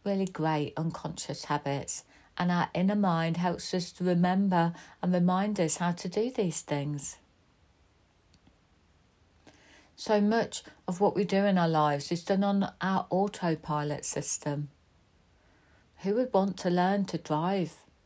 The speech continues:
every time we got on the car? Or learn to walk each time we stand up? It's not for me, as we would not get much done at all in our lives,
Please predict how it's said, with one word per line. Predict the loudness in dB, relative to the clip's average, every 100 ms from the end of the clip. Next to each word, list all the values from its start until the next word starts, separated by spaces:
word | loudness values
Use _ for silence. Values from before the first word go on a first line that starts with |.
| -10
every | -6 -4
time | -4 -2 0
we | 0
got | -2
on | -2
the | -2
car? | -4 -4 -2 -2 -4 -6 -12 _ _ _ _ _ _ _ _ _ -2
Or | 2
learn | 4 2 2
to | 0
walk | 2 2 4 0 -2 -6
each | -6 -6
time | -4 0 2
we | 2
stand | 0 -4 -2 0 0
up? | 0 0 -2 _ _ _ _ -20 -20 -20 -20 -20 -18
It's | -4 0
not | 0
for | 0 0
me, | 2 2 2 2 -2 -8 _ _ _ _ _ _ _ _ _ _ -8
as | -6 2
we | 6
would | 6 4
not | 2 0 -4
get | -4 -2 -2 -4
much | -6 -6 0
done | 2
at | 0 0 2
all | 4 4
in | 4
our | 2
lives, | 2 2 2 0 0 -4